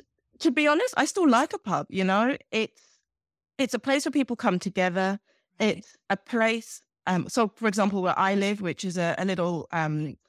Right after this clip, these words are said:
Speaker 1: quasi village called Carshalton on the, on, uh, near Sutton, which is near the edge of London. Um, you know, we have our village pubs and you go in there and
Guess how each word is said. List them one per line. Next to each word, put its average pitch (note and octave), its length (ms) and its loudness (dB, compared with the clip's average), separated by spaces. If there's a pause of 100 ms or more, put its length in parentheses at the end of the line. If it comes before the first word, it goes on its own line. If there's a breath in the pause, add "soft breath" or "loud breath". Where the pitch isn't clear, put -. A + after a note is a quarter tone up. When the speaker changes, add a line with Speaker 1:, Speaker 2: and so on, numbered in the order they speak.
(560)
Speaker 1:
quasi G#3+ 420 4
village F#3 540 0
called F3+ 180 -4
Carshalton G3 840 -2
on F3 140 2
the, F3 340 0
on, F3 520 -4 (180)
uh, D#3+ 320 -2
near F3 160 -2
Sutton, G#3 420 -4
which F#3 140 -2
is E3+ 80 -10
near F3 140 -2
the E3+ 140 -4 (180)
edge G3 160 0
of F#3 100 -6
London. F#3+ 480 -2 (460)
Um, F3+ 380 0 (320)
you A3 80 0
know, F#3+ 120 4
we G3 120 0
have G#3 200 -2
our A3 80 2
village G#3 360 -2
pubs F3 320 -2
and F#3 120 0
you G3 80 0
go A3 200 2
in A3+ 200 2
there F3 240 0
and F3+ 120 -2